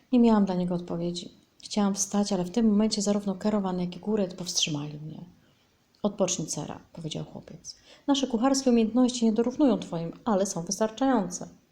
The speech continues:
Tak więc odpoczywałam, przypatrując się ich krzątaninie,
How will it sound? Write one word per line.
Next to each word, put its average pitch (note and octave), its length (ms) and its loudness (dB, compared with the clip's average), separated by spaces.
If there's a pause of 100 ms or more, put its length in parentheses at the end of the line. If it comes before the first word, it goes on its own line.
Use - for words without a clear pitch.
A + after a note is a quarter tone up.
(1040)
Tak A3+ 180 0
więc A#3 200 2
odpoczywałam, G#3+ 720 0
przypatrując F#3+ 600 0
się F#3 60 -2
ich F3+ 120 -4
krzątaninie, F#3 720 0